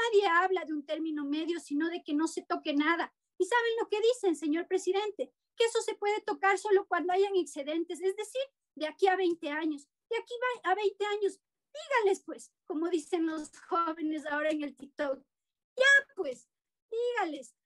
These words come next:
dígales a los ciudadanos que se aguanten veinte años las necesidades y el hambre.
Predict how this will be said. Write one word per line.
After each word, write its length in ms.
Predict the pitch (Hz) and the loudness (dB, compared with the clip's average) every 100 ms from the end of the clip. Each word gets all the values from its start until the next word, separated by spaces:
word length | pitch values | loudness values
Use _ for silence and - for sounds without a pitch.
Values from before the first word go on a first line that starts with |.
| _ | _
dígales 480 | - 453 494 466 403 | -8 -4 -2 -4 -2
a 80 | 392 | -4
los 140 | 392 | -4
ciudadanos 500 | - 392 370 415 466 - | -4 -4 -4 -4 -10 -10
que 120 | 392 | -10
se 80 | 370 | -6
aguanten 380 | 339 403 415 | -4 -6 -6
veinte 260 | 403 403 392 | -6 -4 -2
años 240 | 381 427 381 | -4 -4 -4
las 120 | 370 | -4
necesidades 600 | 359 349 - 330 370 370 | -6 -10 -10 -4 -4 -4
y 60 | |
el 100 | 302 | -6
hambre. 340 | 320 392 359 | -6 -6 -8